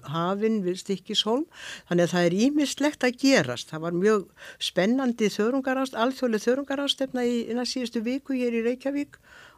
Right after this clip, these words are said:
Alveg stórkostlegt hvað, eh, maður heyrði þar og lærði um hvað væri að gera.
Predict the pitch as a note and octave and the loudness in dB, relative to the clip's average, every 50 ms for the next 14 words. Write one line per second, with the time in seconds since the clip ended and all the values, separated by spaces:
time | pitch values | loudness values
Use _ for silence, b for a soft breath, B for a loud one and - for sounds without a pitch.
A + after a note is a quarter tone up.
0 | B - F#3+ F#3+ F#3+ G3 F3+ - - G#3+ B3 C4+ C4 - C#4 C4 - - C#4+ C4 | B -8 -6 -4 -4 -4 -6 -4 -4 -4 -4 -4 -6 -8 -8 -6 -4 -4 -6 -6
1 | C4 - - B3 A#3+ A#3 A3+ A3+ A3 G#3+ A3 A3 A3+ A3 A3 A3 A#3 A3+ A3+ A#3 | -6 -8 -6 -4 -4 -4 -6 -8 -8 -8 -6 -4 -4 -4 -4 -4 -6 -4 -4 -4
2 | A3+ A3+ G#3+ F#3+ G3+ A#3+ A#3 A3+ B3 B3 A#3 A#3+ A#3+ A#3+ B3 B3+ A#3+ A#3+ A#3+ A#3 | -4 -4 -4 0 0 0 0 0 -2 -2 0 0 0 0 2 0 2 4 4 4
3 | A#3+ A#3+ A#3+ C#4 D#4 D#4+ D4 B3 A3+ B3 A3+ G3+ G3+ G#3+ G#3+ A3 G#3+ G#3+ G#3 F#3+ | 2 2 0 0 0 0 -2 -4 -6 -6 -6 -4 -4 -4 -2 -2 -2 -2 -4 -4
4 | - A3 G#3 G3+ G#3+ | -2 -2 -2 -2 -2